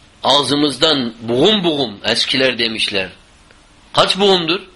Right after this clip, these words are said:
Ne üç buğumu ya? Otuz üç buğumdur belki. Her dolaştığında pişireceksin, lafı çıkartacaksın.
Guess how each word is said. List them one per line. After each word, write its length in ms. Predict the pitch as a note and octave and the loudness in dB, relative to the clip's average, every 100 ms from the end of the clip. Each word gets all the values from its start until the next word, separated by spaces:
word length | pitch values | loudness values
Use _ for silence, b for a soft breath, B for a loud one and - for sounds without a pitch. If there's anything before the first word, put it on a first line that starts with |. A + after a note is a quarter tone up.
| - - - _ _ - - - - - _ _ _ _ - | -20 -20 -20 _ _ -20 -20 -20 -20 -20 _ _ _ _ -12
Ne 80 | G#2+ | -4
üç 300 | F3 F#3 - | -2 -2 -4
buğumu 300 | D3 A#2 G2+ | -4 -4 -4
ya? 240 | F#2+ F#2 F#2 - - | -6 -8 -14 -16 -4
Otuz 340 | A#2 - F3+ | -4 0 2
üç 220 | A3+ A3+ E3 | 2 0 -2
buğumdur 480 | D#3 C3 G#2+ F#2+ | -2 -2 -4 -6
belki. 260 | F2 E2+ - - B B B B B - | -6 -8 -12 -16 B B B B B -14
Her 300 | - G3 C4 | 0 0 2
dolaştığında 920 | A#3 A#3 A3 - A3+ A3+ A3+ C4+ D#4 F4+ - _ | 2 2 0 0 -2 0 0 2 2 -2 -18 _
pişireceksin, 800 | - - F3 F3+ G#3 A3+ - F3+ | 0 2 4 2 0 -4 -4 -2
lafı 220 | D3+ B2 | -2 -2
çıkartacaksın. 840 | A#2 - A#2 - G#2 G2+ - F#2 | -6 0 0 -2 -6 -6 -6 -12